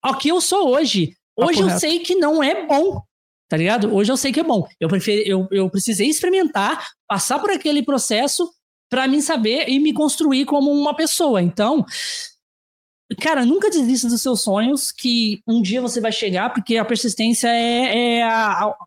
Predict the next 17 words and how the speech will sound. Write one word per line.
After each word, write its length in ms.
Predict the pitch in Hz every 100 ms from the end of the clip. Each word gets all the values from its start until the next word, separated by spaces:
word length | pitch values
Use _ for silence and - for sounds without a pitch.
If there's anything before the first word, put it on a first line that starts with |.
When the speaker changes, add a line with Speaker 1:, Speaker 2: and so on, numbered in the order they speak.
| _ _ _ -
Speaker 1:
a 80 | 190
força 520 | - 233 262 247 262
mais, 800 | 240 233 240 277 330 - - - _ _ _
tipo 160 | - 262
assim, 400 | 226 254 220 214 _ -
mais 240 | 294 403
forte. 400 | - 233 190 -
A 60 | 190
coisa 180 | 247 285
mais 220 | 392 440
forte 240 | 277 269
do 80 | 262
mundo 200 | 226 269
é 140 | 262
persistência, 680 | 254 285 269 349 180 143 160
cara. 220 | 165 147 - - - -
Tipo, 460 | - 143 180 196